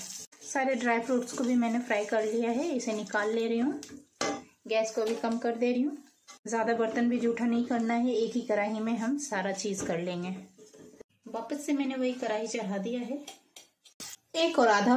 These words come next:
बड़ा चम्मच मैं घी ले रही हूँ। घी का थोड़ा सा इसमें ज़्यादा यूज़ होगा। सबसे पहले ये मे-, मेथी दाना का जो powder है इसे fry करूँगी। इसी में हल्दी powder भी डाल दूँगी, One teaspoon सौंठ का powder,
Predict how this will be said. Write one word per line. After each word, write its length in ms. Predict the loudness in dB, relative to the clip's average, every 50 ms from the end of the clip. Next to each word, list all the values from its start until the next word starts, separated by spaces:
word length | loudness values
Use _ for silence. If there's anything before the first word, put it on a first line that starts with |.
| 6
बड़ा 240 | 6 6 6 6 6
चम्मच 340 | 4 4 4 2 2 2 2 2
मैं 140 | 2 2 2 0 0 0 0
घी 220 | 2 4 4 4
ले 160 | 4 4 4
रही 100 | 4 4
हूँ। 120 | 2 2 2
घी 180 | 2 2 2 4
का 100 | 2 4
थोड़ा 260 | 4 6 6 6 6
सा 120 | 6 4
इसमें 380 | 4 4 2 2 0 0 0 0
ज़्यादा 240 | 2 2 4 4 4
यूज़ 340 | 4 4 4 2 0 2 2 2
होगा। 260 | 2 2 2 0 -2 -4 -10 -18 _ _ _ _
सबसे 300 | -6 -6 -4 -2 -2 -2
पहले 300 | -2 0 0 2 2 2
ये 140 | 2 0 0
मे-, 140 | -2 -2 -4 -4 _ -4 -6 -6 -8 -14 _ _
मेथी 200 | -4 -2 0 2
दाना 260 | 2 2 2 2 0
का 140 | 0 0 0 0 0
जो 180 | 0 -2 -4 -2
powder 360 | 0 0 0 0 0 0 0
है 60 | 0 0
इसे 360 | -2 -4 -2 -2 -2 -2 -2
fry 240 | -2 -2 -2 -4 -2
करूँगी। 400 | 0 0 0 0 0 -2 -2 -4 -8 -12 -18 -20 -20 _ _ _ _ -18
इसी 280 | -12 -10 -4 -2 0 0
में 100 | 0 0
हल्दी 240 | 0 0 0 0
powder 320 | 0 0 0 2 2 2 2
भी 80 | 2 2
डाल 220 | 2 2 2 2
दूँगी, 280 | 0 -2 -2 -2 -2 -4 -6 -10 -16 -20 -20 -20 -4 -4 -4 -4 -2 -4 -4 -4 0 0
One 160 | 2 2 2
teaspoon 380 | 2 0 -2 -2 -2 -2 -2 -2
सौंठ 300 | -2 -2 -4 -4 -4 -4
का 120 | -6 -6
powder, 400 | -4 -2 -4 -2 -2 -2 -4 -4